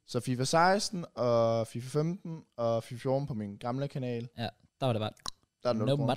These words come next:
Speaker 2: money.
Speaker 1: Ja.
Speaker 2: Ja.
Speaker 1: Og så sagde min mor og far, "Du skal have et job nu." Og så vidste jeg jo godt, man kunne tjene penge her, hvis
Speaker 2: Ja,
Speaker 1: man
Speaker 2: nu.
Speaker 1: gjorde den fisk
Speaker 2: Ja,
Speaker 1: der. Så.
Speaker 2: præcis.
Speaker 1: Ja.
Speaker 2: Smart, faktisk.
Speaker 1: Ja.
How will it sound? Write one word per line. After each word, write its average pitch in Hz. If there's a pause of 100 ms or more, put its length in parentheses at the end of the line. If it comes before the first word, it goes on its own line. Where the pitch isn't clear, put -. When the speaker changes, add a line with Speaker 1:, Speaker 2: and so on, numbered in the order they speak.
Speaker 2:
money. 104 (300)
Speaker 1:
Ja. 127 (400)
Speaker 2:
Ja. 104 (640)
Speaker 1:
Og 117
så 143
sagde 143
min 139
mor 135
og 127
far, 123
"Du 113
skal 131
have 131
et 117
job 110
nu." 110
Og -
så - (480)
vidste 131
jeg 98
jo 90
godt, 98
man 101
kunne -
tjene 107
penge 113
her, 107
hvis 98
Speaker 2:
Ja, -
Speaker 1:
man -
Speaker 2:
nu. 101
Speaker 1:
gjorde 95
den 98
fisk 107
Speaker 2:
Ja, 104
Speaker 1:
der. 101
Så. -
Speaker 2:
præcis. 104
Speaker 1:
Ja. 95 (300)
Speaker 2:
Smart, -
faktisk. - (240)
Speaker 1:
Ja. -